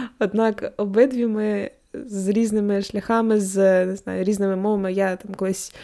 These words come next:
більше суржиком щебетала, ти була російськомовною. Зараз ми з тобою ось сидимо тут, говоримо українською і, не знаю, будемо далі, не знаю,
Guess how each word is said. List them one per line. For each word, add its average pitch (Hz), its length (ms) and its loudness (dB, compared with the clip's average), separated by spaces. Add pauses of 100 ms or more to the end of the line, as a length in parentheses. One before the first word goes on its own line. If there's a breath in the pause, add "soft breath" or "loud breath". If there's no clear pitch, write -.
(300 loud breath)
більше 180 640 -2 (240)
суржиком 247 600 4
щебетала, 208 720 -4
ти 226 140 -2
була 214 180 -2
російськомовною. 190 840 -6 (560 loud breath)
Зараз 233 260 -2
ми 202 100 -4
з - 60 -10
тобою 190 520 -6
ось - 260 -10 (640)
сидимо 190 320 -8
тут, 240 280 -6 (360)
говоримо 190 460 -2
українською 208 640 -10 (100)
і, 196 440 -2 (360)
не 185 100 -6
знаю, - 300 -10
будемо 190 640 0 (240)
далі, 202 460 2
не 185 140 -4
знаю, 185 440 -8